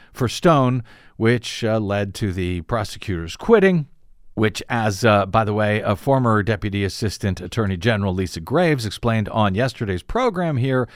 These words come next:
that that, uh, seven to nine year sentence is based on specific federal sentencing guidelines that have to be followed by prosecutors, but which can then be overruled or changed in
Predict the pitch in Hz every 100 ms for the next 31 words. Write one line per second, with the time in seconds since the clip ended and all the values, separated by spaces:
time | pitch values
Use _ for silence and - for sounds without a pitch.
0 | - - - - - 131 120 131 123 -
1 | 120 - 160 135 117 127 117 110 101 98
2 | - 175 143 156 120 135 139 - 131 131
3 | - 185 - 254 196 208 - - - -
4 | 190 165 175 175 - 190 151 147 165 156
5 | - 104 143 165 175 120 107 120 147 127
6 | 120 170 - 156 156 147 - 247 240 113
7 | 98 117 - - - - 104 143 185 180
8 | - 285 294 202 - 139 95 78 - -
9 | _ - - - - - - 160 175 175
10 | - 180 170 170 160 151 131 110 123 294
11 | 294 208 117 - 233 233 175 127 127